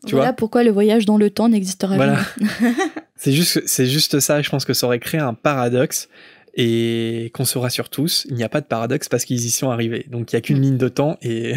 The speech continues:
Speaker 1: <laughs> voilà.
Speaker 2: Oh, je suis sûre qu'il y a des fanfictions sur les paradoxes. <laughs>
Speaker 1: Et je crois même qu'il y a une théorie à partir de ce moment-là dans le prisonnier d'Azkaban pour prouver que Harry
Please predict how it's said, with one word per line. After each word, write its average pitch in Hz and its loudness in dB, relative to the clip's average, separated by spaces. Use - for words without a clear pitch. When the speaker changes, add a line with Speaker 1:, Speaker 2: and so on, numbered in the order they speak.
Speaker 1:
<laughs> - -16
voilà. 151 2
Speaker 2:
Oh, 254 2
je 240 -2
suis 214 -2
sûre 208 0
qu'il 226 -4
y - 2
a 202 2
des 202 2
fanfictions 208 -2
sur 190 -2
les 202 0
paradoxes. 202 2
<laughs> 226 0
Speaker 1:
Et - 0
je 127 2
crois 160 0
même 185 4
qu'il - 0
y 120 0
a - 0
une 117 -2
théorie 151 2
à 139 2
partir 160 0
de 127 0
ce - -2
moment-là 135 2
dans 131 -4
le 117 -4
prisonnier 139 -2
d'Azkaban 139 0
pour 123 -6
prouver 147 -2
que - -2
Harry 135 -4